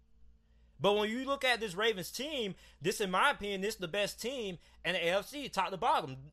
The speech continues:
Not really a lot of holes, only question marks. The only question marks we really have is how good is Deshaun Elliott gonna be when it comes to replacing Earl Thomas, or is he gonna be able to stay healthy? And how good are Patrick Queen and Malik Harrison gonna be in their rookie seasons?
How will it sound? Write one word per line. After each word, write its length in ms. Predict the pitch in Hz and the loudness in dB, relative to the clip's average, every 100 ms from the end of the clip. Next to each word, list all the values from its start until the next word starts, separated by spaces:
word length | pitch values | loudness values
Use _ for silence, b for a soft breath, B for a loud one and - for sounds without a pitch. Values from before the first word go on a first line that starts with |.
| _ | _
Not 260 | 156 175 185 | 6 6 6
really 120 | 202 | 2
a 60 | 196 | 2
lot 180 | 196 | 2
of 80 | 170 | 4
holes, 300 | 214 269 165 | 4 4 4
only 160 | 185 180 | -4 -6
question 420 | - - - 180 | -4 -4 -4 -6
marks. 380 | 131 95 - - _ - | -8 -10 -18 -20 _ -10
The 60 | 139 | -4
only 180 | 220 | -2
question 300 | 190 254 240 | 0 0 2
marks 160 | 240 226 | 2 2
we 100 | 233 | 0
really 220 | 233 226 | 0 2
have 400 | 196 247 302 214 | 6 8 8 4
is 160 | 208 - B B | -2 -4 B B
how 160 | 165 185 | 6 8
good 200 | 220 151 | 6 -2
is 80 | - | 0
Deshaun 280 | 240 226 | 2 4
Elliott 260 | 247 247 226 | 4 4 2
gonna 220 | 220 208 | 2 -2
be 480 | 165 262 285 226 - | -4 -4 -4 -6 -10
when 220 | 160 202 | -2 0
it 80 | 208 | 2
comes 160 | 226 220 | 0 0
to 60 | |
replacing 600 | 196 214 269 302 208 175 156 b - | -2 0 0 0 -4 -4 -6 b 6
Earl 180 | 185 185 | 8 8
Thomas, 320 | 202 175 151 | 6 0 2
or 140 | 165 | 2
is 220 | 156 185 | 4 2
he 60 | 214 | 0
gonna 180 | 220 214 | -4 -2
be 80 | 226 | -2
able 100 | 208 | -2
to 60 | |
stay 180 | - 226 | -2 0
healthy? 540 | 208 277 285 190 165 b b b | 2 2 0 -4 -10 b b b
And 180 | 185 180 | 4 6
how 240 | 185 233 | 4 4
good 200 | 214 226 | 4 2
are 60 | 220 | 4
Patrick 360 | 233 233 226 | 2 0 -2
Queen 280 | - 233 247 | -4 -2 0
and 120 | 220 | -2
Malik 260 | 202 220 - | -2 -4 -2
Harrison 360 | 220 233 220 | -2 0 -2
gonna 200 | 208 214 | -2 -2
be 160 | 185 269 | -2 -2
in 120 | 240 | 0
their 100 | 214 | 0
rookie 260 | 202 208 196 | 0 -2 -6
seasons? 460 | - 320 269 - | -8 -6 -6 -10